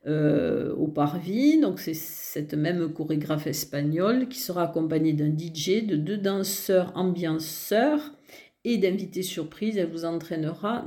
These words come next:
dans un bal décalé. Euh, toujours avec, euh, Marta Izquierdo Munoz, donc, qui aura, euh, la, qui a fait la conception et la chorégraphie,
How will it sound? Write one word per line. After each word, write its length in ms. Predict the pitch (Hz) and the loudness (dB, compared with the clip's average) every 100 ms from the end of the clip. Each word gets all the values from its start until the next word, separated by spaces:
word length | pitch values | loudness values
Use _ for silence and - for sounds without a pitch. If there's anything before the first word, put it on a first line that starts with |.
| 175 | -2
dans 240 | 170 170 | -2 0
un 140 | 170 | -2
bal 340 | 165 196 226 220 | 0 0 0 -2
décalé. 880 | 165 160 233 - 190 175 190 359 - - _ _ - - - - _ - | -10 -4 -4 0 2 4 2 0 -4 -18 _ _ -20 -20 -20 -20 _ 2
Euh, 240 | 175 175 175 - | 6 6 4 4
toujours 560 | 285 277 254 269 262 220 | 8 8 8 4 2 2
avec, 520 | 190 185 185 - - | 2 2 0 -4 -2
euh, 1300 | 170 82 82 80 - 57 - - 50 67 64 58 78 | 0 0 -2 -2 -2 -4 -6 -8 -8 -8 -6 -6 -4
Marta 460 | 160 175 - - 196 | -2 -4 -6 -2 0
Izquierdo 640 | 185 185 - 185 180 180 | 0 -2 -4 -2 0 0
Munoz, 520 | 180 175 175 202 254 196 | 2 0 2 2 2 0
donc, 200 | 175 175 _ | -4 -4 _
qui 180 | - 170 | -8 -4
aura, 280 | 165 180 170 | 0 0 0
euh, 300 | 147 156 139 | 0 -2 -4
la, 180 | - 156 | -6 -8
qui 180 | - | -8
a 80 | 165 160 - - - - | -8 -8 -12 -20 -20 -18
fait 240 | - 196 | -6 0
la 100 | 185 | 2
conception 640 | 160 180 175 185 - 196 185 | 2 -2 -2 -4 -4 -2 -2
et 40 | |
la 100 | 147 | -2
chorégraphie, 1000 | 151 185 190 185 175 - - 214 196 | -4 -2 -2 -2 -4 -6 -8 -4 -4